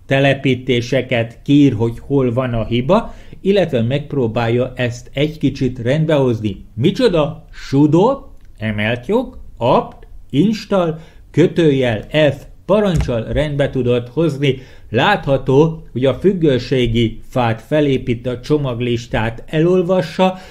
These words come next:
és az állapot információkat elolvassa, hogy van-e valami hiba valahol, és amikor kiderül, hogy van vagy nincs, azt kérje. Természetesen, mivel hogy én most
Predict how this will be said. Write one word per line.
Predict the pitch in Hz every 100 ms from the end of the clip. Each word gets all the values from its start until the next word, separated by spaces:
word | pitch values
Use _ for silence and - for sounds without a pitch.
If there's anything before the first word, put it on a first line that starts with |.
| - -
és | 160 151 151 - -
az | 147 139
állapot | 175 196 180 165 127
információkat | 135 139 143 135 123 123 120 131 117 120 117 -
elolvassa, | 131 143 170 139 131 131
hogy | 117 117
van-e | 135 147 131 127 -
valami | 117 127 165 131 117 -
hiba | 160 - 107
valahol, | 98 123 214 196 220 196 - - -
és | 147 139 151
amikor | 135 123 120 120 110 - -
kiderül, | 160 151 139 127 123 120
hogy | 107 104 98 110
van | 143 135 113
vagy | 110 92 147
nincs, | 220 190 -
azt | 160 160
kérje. | - 180 127 113 110 - - -
Természetesen, | - 143 214 202 147 - 120 123 117 - 120 107 123
mivel | 123 123
hogy | 113 117
én | 123 -
most | - 151 165 -